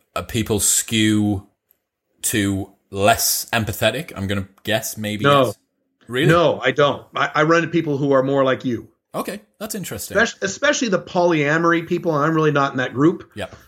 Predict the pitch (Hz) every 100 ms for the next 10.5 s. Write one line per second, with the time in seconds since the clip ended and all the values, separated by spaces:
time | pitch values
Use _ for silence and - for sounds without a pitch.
0 | - 135 139 147 151 151 143 143 151 147
1 | 147 135 131 120 131 139 131 123 131 143
2 | 151 131 104 120 123 139 131 - 139 131
3 | 127 131 131 - - 117 123 131 151 -
4 | 117 - _ - 170 151 151 170 127 -
5 | - 190 190 156 - 160 147 143 160 165
6 | 165 170 170 131 101 - - _ _ _
7 | 143 147 156 147 139 131 135 113 117 104
8 | 95 107 - - _ _ 170 - 156 110
9 | 87 80 - 143 131 135 120 - 104 156
10 | 190 123 - 156 156